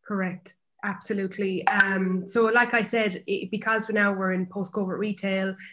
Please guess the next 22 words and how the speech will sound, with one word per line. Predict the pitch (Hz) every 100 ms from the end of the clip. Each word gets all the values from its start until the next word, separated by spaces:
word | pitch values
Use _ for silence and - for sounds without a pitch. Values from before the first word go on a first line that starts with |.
| -
and | 190 180 175
sustainability | 190 - 202 196 208 202 190 190 185
is, | 175
is | 180
a | 180
big | 196 190
issue, | 185 - 185 175 180 - - -
um, | 190 185 185 185
a | 196
lot | 196 202
of | 196 190
our | 175
customers | - 196 - 208 175
want | 202 190 185
access | - 185 - 180 175
to | -
those | 190 180 180
supply | 185 180 175
chains | 175 180 170
in | - 180
real | 180 180
time | 185 175 165